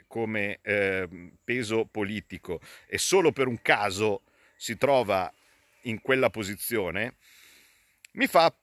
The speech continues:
passare un po' la voglia di essere collaborativo, no? Però lo sapete, l'avete visto com'è, uno appena prova a parlare, "Sciacallo, sciacallo, sciacallo".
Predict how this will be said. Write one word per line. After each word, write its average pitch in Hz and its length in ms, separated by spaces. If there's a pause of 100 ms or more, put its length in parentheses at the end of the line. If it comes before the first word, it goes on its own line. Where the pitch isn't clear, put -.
(1080)
passare 143 560
un 139 100
po' 143 140
la 135 100
voglia 131 340
di 120 100
essere 120 300
collaborativo, 95 840
no? 98 160
Però 208 260
lo 180 120
sapete, 175 420
l'avete 131 300
visto 110 260
com'è, 104 220
uno 113 160
appena 127 260
prova 147 200
a - 20
parlare, - 240
"Sciacallo, 440 580
sciacallo, 370 480
sciacallo". - 500